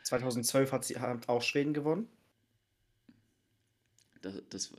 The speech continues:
Speaker 2: weiß ich grad nicht mehr. Ähm, dann
Speaker 1: Mit
Speaker 2: Großbritannien. Ich
Speaker 1: Euphoria.
Speaker 2: erinnere,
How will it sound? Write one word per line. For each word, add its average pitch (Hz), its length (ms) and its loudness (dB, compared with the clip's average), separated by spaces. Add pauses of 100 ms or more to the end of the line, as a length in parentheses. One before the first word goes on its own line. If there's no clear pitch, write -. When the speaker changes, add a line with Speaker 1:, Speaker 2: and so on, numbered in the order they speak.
(140)
Speaker 2:
weiß 95 160 -8
ich - 80 -18
grad 101 140 -10
nicht 98 120 -12
mehr. 95 160 -12 (180)
Ähm, 95 340 -8 (440)
dann 123 340 0
Speaker 1:
Mit - 180 -10
Speaker 2:
Großbritannien. 123 580 2
Ich 143 60 2
Speaker 1:
Euphoria. 127 300 8
Speaker 2:
erinnere, 123 180 0